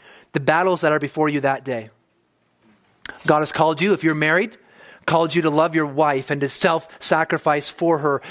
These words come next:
to wash her with the water of the word so that she would be sanctified. That's hard. That's your day's task before you.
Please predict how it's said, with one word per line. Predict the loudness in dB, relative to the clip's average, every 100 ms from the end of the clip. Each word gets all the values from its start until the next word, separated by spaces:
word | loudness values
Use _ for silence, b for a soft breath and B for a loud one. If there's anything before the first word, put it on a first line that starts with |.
| B
to | -2
wash | 2 2 0
her | 0
with | -2 -2
the | -2
water | 0 2 2
of | 0 -2
the | -2
word | 0 0 0
so | -2
that | -2
she | 0 0
would | 0
be | -2
sanctified. | -4 -2 -4 -4 -6 -6 -8 -18 _ B B B
That's | 0 2
hard. | 0 0 -2 -12 _ _ _ _ _ _ _ _ _ _ _ _ _ B B
That's | 0 2 0
your | 0
day's | 2 2 0
task | -2 -2 -2 -4 -6
before | -4 0 0 0
you. | -4